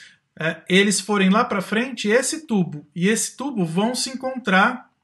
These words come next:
esse tubo e esse tubo vão se encontrar aqui na frente, tá bom? Ao mesmo tempo, a gente tem uma dobra cefálica, então a gente tem, ah, o cor-, o, o tubo endocárdico sendo empurrado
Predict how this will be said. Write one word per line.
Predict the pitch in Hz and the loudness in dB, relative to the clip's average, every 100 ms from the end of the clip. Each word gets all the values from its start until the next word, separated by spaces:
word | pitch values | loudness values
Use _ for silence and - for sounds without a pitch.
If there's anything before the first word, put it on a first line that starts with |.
| _ _ _ _ - | _ _ _ _ -8
esse | 196 226 - 254 247 _ | -2 -2 -4 -10 -12 _
tubo | - 190 156 156 | -2 -2 0 0
e | |
esse | 175 175 | 0 -2
tubo | 220 208 220 | -4 -4 -2
vão | 226 240 | -2 -2
se | - | -4
encontrar | 233 240 226 208 | -4 -4 -2 -2
aqui | 190 | 0
na | 208 | 0
frente, | 214 185 156 139 - _ _ _ _ _ _ _ - _ - | 0 0 -2 -2 -12 _ _ _ _ _ _ _ -20 _ -14
tá | 135 | 0
bom? | 165 202 190 - - 175 | 2 2 0 -14 -14 0
Ao | 226 | 2
mesmo | 220 202 220 | 4 4 2
tempo, | 214 220 226 | 2 0 2
a | |
gente | 220 220 | 0 0
tem | 233 | -2
uma | 226 | 0
dobra | 220 208 208 220 | 0 2 2 2
cefálica, | - 262 - 185 175 175 | -2 -6 2 2 4 0
então | 175 202 | 0 0
a | |
gente | 185 190 - | 0 -2 -2
tem, | 170 143 - - - - - - | -4 -4 -14 -20 -20 -20 -20 -10
ah, | 165 170 - 185 | -2 -2 -2 -6
o | 175 | -6
cor-, | - 185 185 | -2 -4 -2
o, | 160 156 147 143 139 - 165 | -6 -6 -8 -10 -10 -12 -12
o | |
tubo | - 220 233 | -4 -2 0
endocárdico | 220 214 190 160 160 - | 0 -2 -2 -2 -4 -4
sendo | 175 | 2
empurrado | 180 175 180 156 180 226 311 - 330 339 | 2 0 -4 2 4 4 2 -2 -2 -2